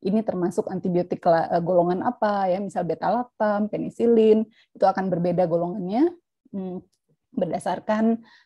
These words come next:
eh, pengkodean A T C ini, dan dari kode A T C ini kita bisa mengetahui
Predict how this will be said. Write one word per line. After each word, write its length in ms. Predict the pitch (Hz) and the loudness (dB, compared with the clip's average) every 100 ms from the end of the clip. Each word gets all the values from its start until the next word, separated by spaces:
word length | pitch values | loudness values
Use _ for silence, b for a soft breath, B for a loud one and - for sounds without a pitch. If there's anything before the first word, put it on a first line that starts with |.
| - 190 | -6 -4
eh, 80 | |
pengkodean 640 | - 190 190 185 190 190 - | -4 -2 0 2 2 2 -2
A 100 | 190 | -6
T 120 | 190 | -8
C 160 | - 185 | -6 -2
ini, 480 | 185 196 269 370 370 | 0 6 6 6 2
dan 400 | 185 190 190 196 - - | 0 2 2 -2 -8 -2
dari 480 | 196 226 254 294 285 | 2 4 4 2 0
kode 320 | 208 190 208 | -2 0 -2
A 120 | 202 - | -4 -6
T 160 | 202 | -8
C 160 | - - | -6 2
ini 320 | 277 208 214 | 4 4 0
kita 240 | 220 233 | -2 0
bisa 240 | 196 180 185 | 0 -2 -6
mengetahui 800 | 180 180 180 185 185 226 240 | -4 -2 -2 0 2 4 2